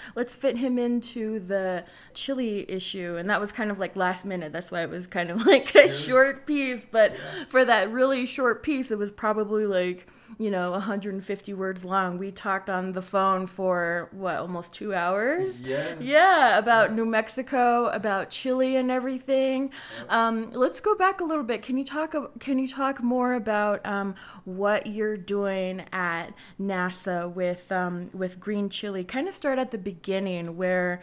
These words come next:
Speaker 2: Okay.
Speaker 1: you know, how did, how did green chili become a thing?
Speaker 2: You know, um, nasa has a mission to do human exploration, um, in other environments, like going to the moon,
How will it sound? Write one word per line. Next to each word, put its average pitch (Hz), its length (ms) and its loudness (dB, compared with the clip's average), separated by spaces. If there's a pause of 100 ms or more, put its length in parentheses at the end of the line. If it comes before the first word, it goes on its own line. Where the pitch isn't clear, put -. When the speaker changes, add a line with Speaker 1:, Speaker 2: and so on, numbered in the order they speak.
(120)
Speaker 2:
Okay. 165 220 -6
Speaker 1:
you 240 80 2
know, 220 60 2
how 208 240 2
did, 320 240 0
how 220 120 0
did 254 140 0
green 277 220 -2
chili 214 320 -4
become 196 340 -6
a 196 60 -6
thing? 196 560 -2 (760)
Speaker 2:
You 117 120 -6
know, 110 200 -2
um, 101 400 0 (300)
nasa 139 480 0
has 127 340 0
a 131 60 0
mission 107 640 -4 (240)
to 104 100 -8
do 101 180 -2
human 113 360 0
exploration, 107 920 -6 (260)
um, 92 480 -4
in 98 460 -2
other 120 440 4
environments, 101 920 -4
like 87 360 -4 (280)
going 107 320 -2
to 127 120 -14
the 127 80 -2
moon, 117 560 -2